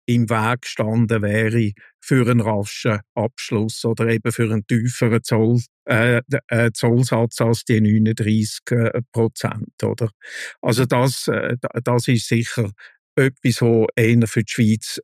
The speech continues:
äh, spricht. Aber, wie gesagt, die Amerikaner sind harte Verhandler, sie sind auf ihren eigenen Vorteil bedacht und auch wenn man sympathisch wirkt,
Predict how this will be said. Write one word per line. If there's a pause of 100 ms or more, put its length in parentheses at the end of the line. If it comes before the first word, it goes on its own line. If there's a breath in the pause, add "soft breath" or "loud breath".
(120)
äh,
spricht. (500 loud breath)
Aber, (880)
wie
gesagt, (340)
die
Amerikaner
sind
harte
Verhandler, (180)
sie
sind
auf
ihren
eigenen
Vorteil
bedacht
und
auch
wenn
man
sympathisch
wirkt,